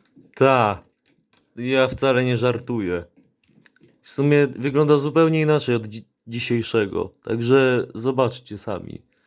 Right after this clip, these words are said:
Same napisy już wskazują, że on się znajdował w elektrowni jądrowej w Niemczech,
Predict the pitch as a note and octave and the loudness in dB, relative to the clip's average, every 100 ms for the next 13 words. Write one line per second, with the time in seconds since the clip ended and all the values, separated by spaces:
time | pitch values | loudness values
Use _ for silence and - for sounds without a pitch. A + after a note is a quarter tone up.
0 | _ _ _ _ _ C#3+ D#3 D#3+ D#3 E3 | _ _ _ _ _ 4 4 4 2 0
1 | E3 C#3+ A#2+ - - C#3 B2+ C3+ B2+ C3+ | -4 0 -2 -4 -4 -2 0 -2 2 4
2 | C#3 C#3 C3+ D3 C#3 C3+ D3 C3 B2+ C#3+ | 2 0 0 2 2 4 4 2 2 0
3 | C3+ D3+ D3 C3 D3 D3 D3 C#3+ C#3+ C#3 | 2 2 2 0 -2 -2 -2 2 2 2
4 | C#3 C3+ D#3+ C#3+ A#2+ - F#2+ E2+ - | 0 2 2 2 -2 -10 -10 -10 -18